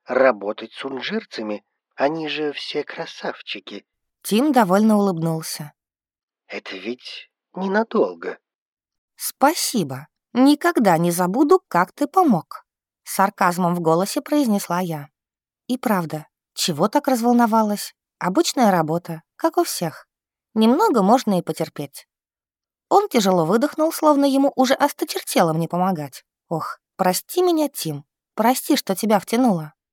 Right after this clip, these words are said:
Speaker 1: «Удачи, Лера. То есть Анна. Звони мне, если что понадобится. Я почти всё выяснил.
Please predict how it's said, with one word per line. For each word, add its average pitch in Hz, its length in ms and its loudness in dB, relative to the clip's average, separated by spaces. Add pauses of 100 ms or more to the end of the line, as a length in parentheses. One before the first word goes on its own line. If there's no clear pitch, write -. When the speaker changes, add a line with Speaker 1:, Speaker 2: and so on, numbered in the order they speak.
(880)
Speaker 1:
«Удачи, 202 460 0
Лера. 127 440 -10 (360)
То 175 120 -4
есть - 560 -8 (160)
Анна. 90 520 -4 (440)
Звони 143 520 0
мне, 127 240 -2
если 117 320 -8
что - 200 -12
понадобится. - 680 -16 (220)
Я 151 240 2
почти 143 420 -2
всё 123 300 -2
выяснил. 120 680 -2